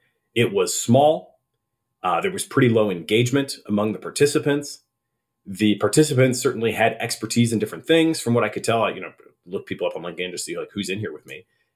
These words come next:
And, you know, there were definitely people with accomplishments. But by and large, they were not, uh, even demonstrating that they had a lot of understanding of how to use language models. You know, this, going back, we've talked about this transition a few times, but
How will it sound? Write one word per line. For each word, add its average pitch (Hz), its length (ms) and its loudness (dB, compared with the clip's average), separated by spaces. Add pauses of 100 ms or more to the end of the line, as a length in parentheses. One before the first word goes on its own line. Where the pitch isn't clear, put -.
(240)
And, 92 580 -2 (220)
you 339 80 4
know, 240 80 8
there 139 60 6
were 131 40 2
definitely 123 240 0
people 101 220 -2
with 90 240 -4
accomplishments. - 760 -4 (680)
But 202 140 6
by 254 180 4
and 220 100 6
large, 151 340 4
they 123 100 -2
were 117 140 2
not, 117 440 0 (380)
uh, 98 340 -2 (200)
even 165 220 2
demonstrating 120 560 2
that 104 120 -2
they 95 120 -4
had 104 180 0
a 92 60 0
lot 87 260 -4
of 90 220 -4
understanding 104 420 -6
of 90 80 -6
how - 240 0
to 95 80 -4
use 95 240 -8
language 92 320 -8
models. - 400 -14 (640)
You 107 80 4
know, 92 80 2
this, 120 220 0
going 107 280 -2
back, 101 240 0
we've 92 120 -12
talked 101 160 -4
about 87 100 -10
this - 200 -10
transition 87 540 -4
a - 40 -16
few 80 140 -14
times, 85 360 -4
but 82 240 -6